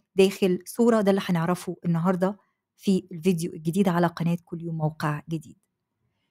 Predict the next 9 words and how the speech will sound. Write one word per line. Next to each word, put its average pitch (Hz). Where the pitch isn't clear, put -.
متابعي 262
قناة 202
كل 196
يوم 190
موقع 185
جديد، 180
السلام 185
عليكم 170
ورحمة 170